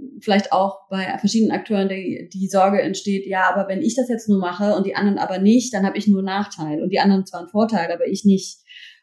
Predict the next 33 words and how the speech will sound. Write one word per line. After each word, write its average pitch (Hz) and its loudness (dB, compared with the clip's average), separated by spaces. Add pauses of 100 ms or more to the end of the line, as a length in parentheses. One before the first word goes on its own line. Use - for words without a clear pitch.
Und 196 0
da 196 2
die, 190 -2
den 196 2
Weg 233 4
zu 220 -12
finden, 233 6 (240)
wie 208 -4
schaffen 226 2
wir 208 2
das 214 -2
denn, 196 -2
dass 196 -10
wir 185 -6
da 185 2
gemeinsam 185 2
vorwärts 202 -2
gehen 185 -8
und 170 -6
lernen 190 2
und 202 -8
bessere 185 -6
Wege 185 2 (100)
finden, 196 0 (480)
ähm, 180 2
das, - -6 (100)
das 190 0
ist, - -16
glaub 175 -6
ich, - -16
ein 175 -2
großer 175 -10
Knackpunkt. 285 2